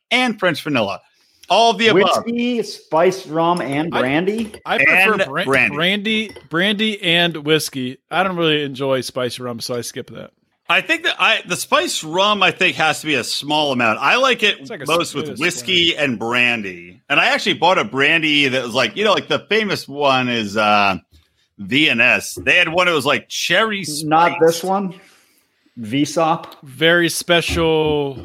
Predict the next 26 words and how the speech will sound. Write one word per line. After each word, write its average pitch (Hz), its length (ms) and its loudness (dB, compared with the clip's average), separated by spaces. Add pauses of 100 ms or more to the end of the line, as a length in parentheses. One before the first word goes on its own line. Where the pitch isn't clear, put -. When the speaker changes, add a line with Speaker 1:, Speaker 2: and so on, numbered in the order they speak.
(260)
Speaker 3:
What 160 120 -10
is 269 120 2
it? - 80 -4
Very 254 120 0
Speaker 1:
Vsop, 240 200 6
I - 20 -6
Speaker 3:
special 180 240 0
Speaker 1:
believe, 190 200 0
is 156 80 0
Speaker 3:
old 139 80 -8
Speaker 1:
what 131 160 -2
the 143 60 -4
minorities 127 680 -2
drink. 80 380 -20 (500)
Speaker 2:
Well, 135 600 -2
that's 92 260 -2
why 117 220 2
I'm 143 80 2
drinking 180 320 4
it. - 260 0
Fit 113 160 -2
right 123 180 4
in. 170 80 2
Speaker 3:
Vsop 220 300 0
is 185 100 -4
delicious. 151 680 -4